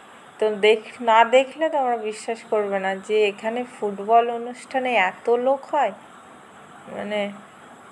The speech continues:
এইটাই তোমাদের সঙ্গে দেখানোর জন্য আমি ready হয়ে গেছি। আর দেখো,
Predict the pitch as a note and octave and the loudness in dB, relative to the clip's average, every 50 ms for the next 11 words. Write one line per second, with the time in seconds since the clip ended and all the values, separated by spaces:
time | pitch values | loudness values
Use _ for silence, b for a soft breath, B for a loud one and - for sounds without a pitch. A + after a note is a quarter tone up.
0 | - - - - - - - - - G#3+ A3+ A3+ A3+ C4 C4 C4+ C4 C4 C4 A#3+ | -20 -20 -20 -20 -20 -16 -8 -2 0 0 2 2 2 4 4 4 4 4 2 2
1 | A#3 A3+ G#3+ A#3 A#3 - - B3 A#3 A3+ A3+ A#3 A#3 A3+ G#3 G3 G3 G3+ A3 G#3+ | 2 0 0 -4 -6 -4 -4 -4 -2 -2 -2 0 4 4 6 4 4 2 -2 -2
2 | G#3+ A3+ A3+ A3 - - A#3+ A#3 A3+ A3+ A#3 B3 B3+ B3 A#3 A#3 A3+ G#3+ G#3 G3 | 0 -2 -2 -2 -4 -4 -4 -4 -2 -2 -4 -4 -4 -2 -2 -4 -4 -2 -2 -2
3 | F#3+ F#3+ G#3 G#3 G3+ G#3 G#3 G#3 G#3 G3+ G3+ G#3 G#3 G#3 - - C4 C4+ D4+ D#4+ | -2 -4 -4 -4 -4 -2 -2 -2 -2 0 0 0 0 0 -4 -8 -8 -6 -4 -2
4 | D4 B3 G#3+ G#3 G3+ G3 G3 A3 G#3 G#3 G#3 - - - C#4+ D4 D4+ D#4 | 0 2 2 2 2 0 2 2 2 2 2 0 -4 -2 0 0 0 0